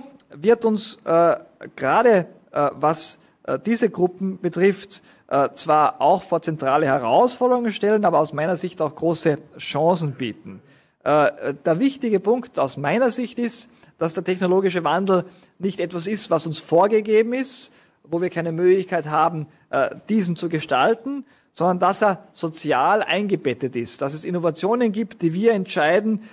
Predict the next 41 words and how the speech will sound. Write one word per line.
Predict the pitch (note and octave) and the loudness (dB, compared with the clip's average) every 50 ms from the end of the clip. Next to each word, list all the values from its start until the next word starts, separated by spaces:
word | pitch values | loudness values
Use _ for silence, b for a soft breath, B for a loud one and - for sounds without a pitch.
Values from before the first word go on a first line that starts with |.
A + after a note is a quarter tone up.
| B B | B B
wie | E3 F#3+ G3 | -8 -2 0
wir | G3 | 0
sie | F3 - E3+ E3 | 0 2 0 0
nutzen, | F3+ B3+ C4+ - - - B3+ C#4 C#4+ C#4 B B B B B | 2 0 -2 -2 -6 -6 -6 -6 -6 -8 B B B B B
äh, | - E3 D#3 - | -2 -2 0 0
wie | F3 G#3+ G#3+ | -2 2 4
wir | G3+ F3+ | 4 4
sie, | F3+ - G3 F#3 F3+ E3 - - _ _ - _ | 4 2 0 0 0 0 -4 -10 _ _ -10 _
äh, | - | 0
äh, | C#3+ D3+ D3+ C#3+ C#3+ - - - D3 D3+ - - - | 2 4 4 4 4 2 2 2 2 2 0 -2 -4
einsetzen | - D3+ G3 A#3+ C#4 B3+ - - A#3 A#3+ A#3 - - - - B3 B3 A#3+ B B B B _ | -2 -2 0 0 -2 -2 0 0 0 0 0 -4 -6 -6 -6 -6 -8 -10 B B B B _
und | - F#3 F#3 D#3+ - - C#3+ | -4 -2 -2 -4 -6 -6 0
welche | F3+ G3+ G#3 - A#3 G3+ | 2 2 2 2 4 4
Effekte | D#3+ D#3 D#3 - E3 F3+ F#3+ - - D3+ | 4 2 2 0 0 -2 0 -2 -2 0
damit | - F3+ E3+ F3 F#3 F#3 | 0 0 0 0 -2 -2
am | E3 D3 | -4 -2
Arbeitsmarkt | - - C#3+ D#3+ E3 E3 D#3 - D#3 C#3+ C#3+ C#3+ | 0 0 2 2 2 -2 -2 -2 -2 -2 -4 -2
verbunden | - - D3 - F#3+ G3+ F3+ D#3 | -6 -8 -4 -4 -4 -4 -4 -6
sind | C3+ - C3 B2 | -6 -8 -8 -6
für | - - C3 - | -4 -2 0 2
alle | C#3+ F3+ G3 F3+ | 4 4 4 2
Menschen. | D3+ A2+ G2+ A#2+ - - - D3+ | 2 -2 -6 -8 -10 -14 -14 -14
Es | D3+ - - | -16 -12 -8
wird, | D3+ D#3 D#3 D#3 - | -8 -8 -6 -4 -2
äh, | C#3+ C#3+ D3+ D3 B B B B | 0 0 0 -2 B B B B
natürlich, | - D#3 E3 D3+ - _ - A3 C4+ D4 C#4 A#3 F3+ E3+ - - - b b b b | -10 -8 -8 -8 -10 _ 0 2 2 4 6 4 4 4 2 -4 -14 b b b b
äh, | - D3+ D3+ D3 | -2 0 0 0
Veränderungen | D3+ - D#3 - D3+ F#3 G#3 G#3 G3 F#3+ F3+ F3+ F3 D#3 D3+ | 0 0 -2 0 0 -2 -4 -4 -4 -4 -4 -4 -4 -6 -4
geben | D3+ D#3 E3+ G#3 A#3 B3 | -2 0 2 2 2 0
die | A3+ A3+ | -2 -2
nächsten | G#3 G#3+ G3+ G#3 - G#3+ G#3 | -2 -2 -4 -4 -8 -12 -10
zehn, | F#3 - F3+ F#3+ A3 A3 G#3 | -6 -6 -4 -4 -4 -6 -8
fünfzehn | G#3 G3+ G#3 G3+ - - G#3 G3 | -8 -8 -10 -8 -10 -10 -6 -2
Jahre | E3+ D#3+ F3+ G3 | 0 0 0 0
am | F#3+ | 0
Arbeitsmarkt. | F3+ E3 F#3+ G3+ G#3 - - F#3+ G3+ F#3+ G3 - | 0 -2 -2 -2 -4 -4 -4 -2 -2 -2 -4 -6
Es | D#3 C3+ - | -10 -6 -4
wird | F3 F3+ F3 - | -4 -4 -4 -6
neue | D3+ D3 C#3+ D3 C#3 C#3 | -8 -6 -4 -4 -4 -6
Tätigkeiten | C#3+ - - F#3+ G3 - A#3+ F#3+ - - G#3+ G#3+ G#3+ - A3 | -6 -4 -4 -4 -4 -6 -10 -12 -8 -8 -8 -6 -8 -10 -14
geben, | G3 G#3+ G#3+ A3+ A#3+ A3+ | -10 -8 -8 -8 -8 -10